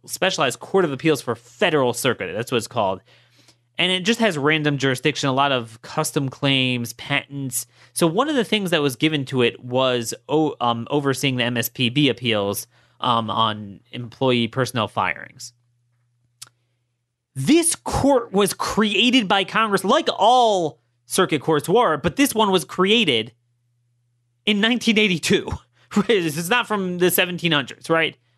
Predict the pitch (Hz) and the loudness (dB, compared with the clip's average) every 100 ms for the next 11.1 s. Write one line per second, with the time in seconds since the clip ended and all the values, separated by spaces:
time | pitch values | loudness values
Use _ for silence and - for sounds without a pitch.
0 | _ _ _ _ _ _ _ _ _ _ | _ _ _ _ _ _ _ _ _ _
1 | - 226 269 233 143 269 262 240 208 - | -2 2 4 2 2 2 4 2 2 2
2 | 220 196 233 - - - _ _ _ _ | 0 2 -2 -2 -8 -10 _ _ _ _
3 | _ _ _ _ _ _ _ - 180 220 | _ _ _ _ _ _ _ -4 -2 -2
4 | 269 269 226 196 196 254 226 202 170 - | 0 0 -2 -2 0 0 2 2 0 0
5 | 226 175 170 170 160 143 190 214 143 - | 0 0 0 0 0 0 0 2 0 -4
6 | _ _ _ _ _ _ - 269 196 - | _ _ _ _ _ _ 2 2 2 2
7 | 285 220 254 240 196 180 180 220 196 156 | 2 4 0 0 0 2 2 0 0 0
8 | 147 190 180 143 220 214 226 220 185 175 | 0 -2 -2 -2 -2 2 0 2 0 2
9 | 214 233 185 262 202 - 254 226 202 214 | 2 2 2 0 0 2 2 2 2 0
10 | 220 220 214 185 277 247 - 277 254 160 | 2 2 2 4 2 2 2 2 2 -2
11 | - | -4